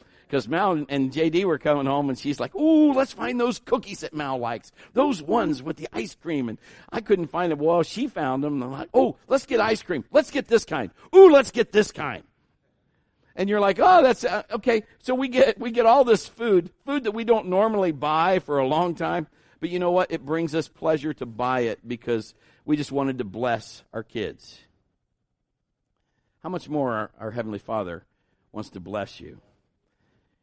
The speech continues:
You don't have to stay in the situation you're in. You take authority over it. You begin to walk these principles out. It's, I almost feel bad. I almost, 'cause I wanna go, I just, ten oh eight, I wanna go,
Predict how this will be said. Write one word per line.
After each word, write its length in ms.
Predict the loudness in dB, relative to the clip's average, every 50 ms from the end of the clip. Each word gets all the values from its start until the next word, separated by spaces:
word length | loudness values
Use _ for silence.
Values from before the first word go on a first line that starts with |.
| _ _ _ _ _ -8
You 100 | -4 -4
don't 180 | -4 -4 -6
have 460 | -10 -16 -12 -10 -8 -6 -8 -8 -10
to 120 | _ -12 -12
stay 420 | -12 -10 -6 -4 -2 0 0 -2
in 80 | -2 -4
the 60 | -8
situation 720 | -10 -10 -10 -10 -8 -8 -8 -6 -6 -6 -8 -10 -10 -10
you're 200 | -8 -8 -8 -8
in. 240 | -8 -10 -12 -16 -20 _ _ _ _ _ _ _ _ _ _ _ _ _ _ _ _ _ _ _ _ _ _ -8
You 120 | -8 -6
take 220 | -4 -2 -4 -4
authority 500 | -4 -8 -6 -4 -4 -2 -2 -2 -2 -4
over 220 | -4 -4 -6 -8 -10
it. 80 | -10
You 100 | -8 -8
begin 260 | -8 -6 -4 -4 -4 -4
to 60 | -4
walk 380 | -6 -6 -6 -4 -4 -6 -6
these 180 | -8 -10 -12 -12
principles 540 | -12 -12 -12 -12 -12 -12 -12 -14 -12 -12 -12
out. 260 | -14 -14 -16 -20 -20 _ _ _ _ _ _ _ _ _ _ _ _ _ _ _ _ _ _ -14
It's, 140 | -14 -14 -12 -10
I 80 | -8 -6
almost 260 | -4 -4 -6 -8 -8
feel 140 | -6 -8 -8
bad. 400 | -6 -6 -6 -4 -4 -4 -4 -6
I 40 | -6
almost, 240 | -6 -6 -8 -8
'cause 200 | -8 -8 -6 -6
I 40 | -6
wanna 260 | -6 -4 -4 -6 -4
go, 180 | -6 -6 -6 -6
I 140 | -6 -8 -10
just, 220 | -10 -12 -16 -18 -12
ten 180 | -8 -8 -4
oh 180 | -4 -2 0 0
eight, 120 | 0 0
I 40 | -2
wanna 200 | -2 -4 -6 -6
go, 180 | -4 -6 -6